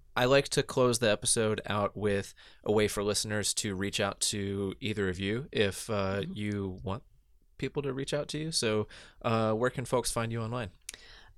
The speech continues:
Speaker 2: Um, so when I saw the, the, like, notes for the podcast, I was like, "Oh crap, I really don't have an online presence that people can contact me through." Um, but I,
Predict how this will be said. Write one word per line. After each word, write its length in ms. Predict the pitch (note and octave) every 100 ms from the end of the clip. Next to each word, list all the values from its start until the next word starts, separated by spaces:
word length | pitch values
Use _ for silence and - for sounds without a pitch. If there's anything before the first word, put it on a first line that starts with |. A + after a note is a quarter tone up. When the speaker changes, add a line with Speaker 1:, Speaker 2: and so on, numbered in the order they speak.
| -
Speaker 2:
Um, 360 | A#3 B3+ A3 - - -
so 340 | - A#3+ A3+ - _ _ _
when 220 | A#3 B3+
I 340 | B3 A3 G#3 - -
saw 260 | - C4+
the, 140 | A#3+ -
the, 520 | F#3+ G3 F3 D#3+ D#3 E3+ _
like, 220 | E3+ E3 - - _ -
notes 260 | F3+ E3+
for 120 | - E3
the 180 | D#3 D3+
podcast, 500 | F3+ F3 D#3 - - - -
I 80 | F#3
was 120 | F3
like, 160 | D#3+ -
"Oh 100 | G#3
crap, 280 | F#3+ E3 -
I 180 | - F#3
really 200 | F3 D#3+
don't 140 | D#3 D#3+
have 260 | D3+ D3+ -
an 120 | D#3
online 260 | D#3 D3+ D#3
presence 320 | F#3 D#3+ D3
that 80 | E3
people 180 | F3+ F#3+
can 100 | G3+
contact 300 | C#4 G#3+ E3+
me 80 |
through." 140 | D#3+ - - - - -
Um, 360 | A#3+ F#3 - -
but 300 | B3+ - - _
I, 680 | G#3 A3 G#3+ F#3+ F3+ A3 B3+